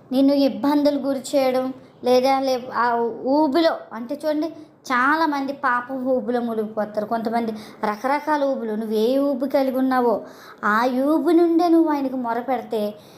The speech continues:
నేను ఇడిపిస్తాడు. హల్లెలూయా. ఐగుప్తు జనాన్ని చూసారండి, బానిసగా ఉన్నారు వాళ్ళు. అక్కడి నుండి వాళ్ళు ప్రార్థిస్తే పరలోకము నుండి మన తండ్రి ఆలకించి మోసేని సిద్ధపరిచి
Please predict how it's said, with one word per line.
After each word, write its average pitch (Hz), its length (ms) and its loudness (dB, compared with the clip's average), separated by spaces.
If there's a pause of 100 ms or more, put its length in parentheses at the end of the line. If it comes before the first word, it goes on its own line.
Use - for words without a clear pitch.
(140)
నేను 233 240 4
ఇడిపిస్తాడు. 196 920 -4
హల్లెలూయా. 226 480 0 (360)
ఐగుప్తు 233 440 0
జనాన్ని 240 500 0
చూసారండి, 247 600 -2 (400)
బానిసగా 254 760 0
ఉన్నారు 262 340 0
వాళ్ళు. 220 220 -4 (340)
అక్కడి 269 480 -2
నుండి 277 260 4
వాళ్ళు 311 160 2
ప్రార్థిస్తే 254 960 -4 (380)
పరలోకము 240 560 0
నుండి 254 160 -2
మన 240 240 -2
తండ్రి 220 440 -4
ఆలకించి 202 840 -4 (360)
మోసేని 254 600 2
సిద్ధపరిచి 233 800 -4